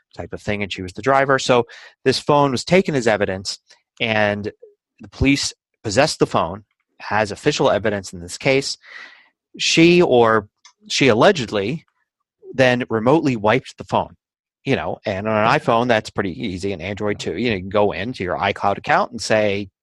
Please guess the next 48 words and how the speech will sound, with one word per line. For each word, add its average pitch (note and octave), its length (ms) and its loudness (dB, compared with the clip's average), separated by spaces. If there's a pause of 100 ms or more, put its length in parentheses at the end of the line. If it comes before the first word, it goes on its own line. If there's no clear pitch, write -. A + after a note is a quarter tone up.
(180)
"Wipe G2+ 220 -6
the - 80 -12
phone." G#2 300 -2 (580)
Um, G#2 220 2
and C#3 100 0
you're C#3+ 100 4
supposed D#3+ 340 2
to E3+ 60 0
do A3 120 4
that, F#2+ 180 4
of - 80 -12
course, F#2 360 -4
if G#2+ 140 -6
your A2+ 80 -6
phone G2+ 200 -4
is - 100 -12
stolen. A#2+ 540 0 (560)
Uh, A2+ 100 0
for - 160 0
instance, A#2 580 -2
you F2 80 -12
should A2 280 -6 (440)
wipe E3 220 2
it - 180 -2
so F#2+ 160 -6
that, F#2 180 -6 (280)
you G#2+ 80 -8
know, F#2+ 180 -10
nobody G#2 300 -6
can - 140 -20
get G#2 100 -2
access G2 320 -6
to - 140 -18
your F#2+ 100 -8
data, F2+ 340 -8 (600)
that A#2 100 2
kind A2+ 160 -2
of - 60 -12
thing. A2 180 -2 (160)
Well, D3+ 400 2 (380)
the C3 160 -8
thing G3+ 200 0
was, G3+ 200 4
the C3 100 -2
phone G#3 420 0
was C3 180 2
in B2+ 120 2
evidence. C3+ 680 2